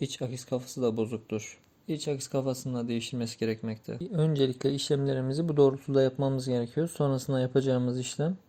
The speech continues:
istavrozda boşluk olup olmadığının kontrolüdür.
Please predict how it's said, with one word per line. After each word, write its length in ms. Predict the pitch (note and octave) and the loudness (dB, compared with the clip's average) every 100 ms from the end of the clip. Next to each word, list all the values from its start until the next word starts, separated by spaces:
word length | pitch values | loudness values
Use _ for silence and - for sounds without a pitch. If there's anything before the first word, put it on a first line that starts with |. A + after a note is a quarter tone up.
| - | -8
istavrozda 960 | D#3 - D#3 D3 C#3+ C3+ C3+ C#3 D3+ - _ | -6 0 4 6 6 4 4 2 0 -2 _
boşluk 420 | D3+ C#3 C3+ D3 C#3+ | 4 4 4 0 4
olup 260 | C#3 C#3 | 4 6
olmadığının 560 | D3 C#3 C3+ C3+ C3 B2+ | 6 6 4 0 -2 -2
kontrolüdür. 840 | C3+ B2+ B2+ B2 A#2 C3+ E3+ - | 0 0 2 2 2 0 -2 -8